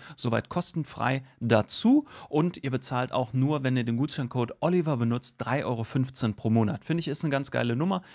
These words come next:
Dementsprechend machen wir jetzt weiter mit dem Video. Ja, Freunde, erstes Thema ist jetzt darauf bezogen, dass meine private Krankenversicherung die Beiträge erhöht. Und wir haben in einem Livestream bereits darüber gesprochen. Die wird bei mir auf einen monatlichen Beitragserhöhung von circa zehn Prozent auslaufen.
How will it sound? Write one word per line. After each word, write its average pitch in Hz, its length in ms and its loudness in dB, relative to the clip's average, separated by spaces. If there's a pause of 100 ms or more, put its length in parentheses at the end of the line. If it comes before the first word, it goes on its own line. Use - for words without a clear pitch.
(180)
Dementsprechend 127 540 -2
machen 110 180 -2
wir 104 40 0
jetzt 104 160 -4
weiter 104 200 -2
mit 113 100 0
dem 117 80 2
Video. 110 240 2 (160)
Ja, 196 80 0
Freunde, 170 240 -2
erstes 175 340 0
Thema 196 340 2
ist - 140 -4
jetzt - 240 -2
darauf 175 360 0
bezogen, 165 520 -2
dass 139 180 -2
meine 151 280 0
private 139 420 -2
Krankenversicherung 135 880 -6
die 110 60 -2
Beiträge 101 480 -2
erhöht. 98 420 -2
Und 123 120 -4
wir 113 60 -2
haben 131 120 -2
in 120 100 -2
einem 113 160 0
Livestream 135 400 -6
bereits 123 340 -6
darüber 110 320 -2
gesprochen. 151 460 -4 (280)
Die 151 120 -2
wird - 180 0
bei 131 100 2
mir 151 460 0
auf 127 140 0
einen 131 120 2
monatlichen 131 680 0
Beitragserhöhung 117 920 0
von 113 200 -4
circa 110 320 -4
zehn 104 240 -2
Prozent - 360 -4
auslaufen. 196 540 -4